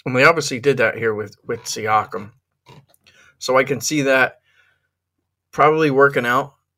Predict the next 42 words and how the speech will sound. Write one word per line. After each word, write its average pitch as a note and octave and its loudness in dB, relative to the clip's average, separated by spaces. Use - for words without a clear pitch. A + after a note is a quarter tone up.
Uh, A#2+ -6
we A#2+ -10
talked A#2 -4
a A#2+ -4
little A#2+ -2
bit A#2+ -2
about A#2 -8
maybe B2 -6
people A#2+ -10
might A#2 -8
not A#2+ -6
wanna A2 -10
see B2 -10
this A#2+ -12
Pacers B2 -8
team B2+ -10
'cause A#2+ -14
they A2+ -6
can G#2+ -12
run, C3 -8
and A2+ -12
now A2+ -6
you A2+ -6
add A2+ -6
a A2 -12
piece - -12
like A2 -8
Siakam, A2 -4
and A#2 -6
I A2 0
don't C#3 -4
think A#2 -10
they A2+ -8
lost A2 -4
anything. A2 -12
Maybe C3 -4
they'll A#2+ 0
lose B2 -8
something A2 -10
for G#2+ -6
the F2 -12
future. D3 -2